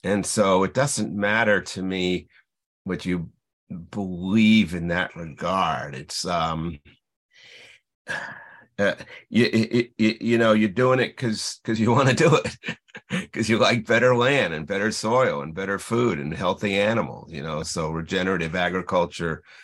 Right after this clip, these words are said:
does all that. Um, I happen to get into it from the climate side. That's just sort of how I sort of stumbled in on this.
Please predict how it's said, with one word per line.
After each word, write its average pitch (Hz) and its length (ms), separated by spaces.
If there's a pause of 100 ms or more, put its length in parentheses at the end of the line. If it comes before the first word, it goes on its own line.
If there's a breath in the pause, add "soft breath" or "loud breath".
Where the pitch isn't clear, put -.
(280 loud breath)
does 101 380
all - 300
that. - 240 (640 soft breath)
Um, 87 360 (120)
I 127 140
happen 123 500
to 107 100
get 107 280
into 113 380
it 78 120
from 90 160
the 82 80
climate 85 480
side. 95 340
That's 95 200
just - 160
sort 95 160
of 90 60
how 98 340
I 82 280 (380 soft breath)
sort 92 320
of 73 80
stumbled 87 640
in 113 160
on 67 260
this. - 460